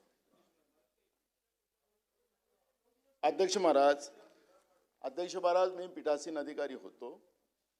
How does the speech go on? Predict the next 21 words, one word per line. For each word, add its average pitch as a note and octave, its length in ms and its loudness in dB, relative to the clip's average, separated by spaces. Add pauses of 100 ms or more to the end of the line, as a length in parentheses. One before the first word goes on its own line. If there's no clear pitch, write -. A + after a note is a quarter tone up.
(140)
आणि B2 240 -6
अजितदादा D#3+ 580 -2
त्यावेळेस D3 460 -4
आमच्या C#3 440 -6 (200)
त्या B2+ 100 -8
मंत्रिमंडळात C3+ 640 -8
होते. A2+ 200 -8
अध्यक्ष A#2 300 -10
महाराज, A2+ 240 -12
सगळ्यांना D3+ 360 -6
माहिती B2+ 340 -8
आहे. G#2 100 -10 (720)
मी, F#3 540 -8 (1300)
हां, B2+ 220 -10
ते E3+ 80 0
पण E3+ 180 0
होते. C3+ 220 -6 (920)
अध्यक्ष D#3 400 0
महाराज, G3 540 6 (380)
अध्यक्ष F#3+ 340 2
महाराज, F#3+ 420 8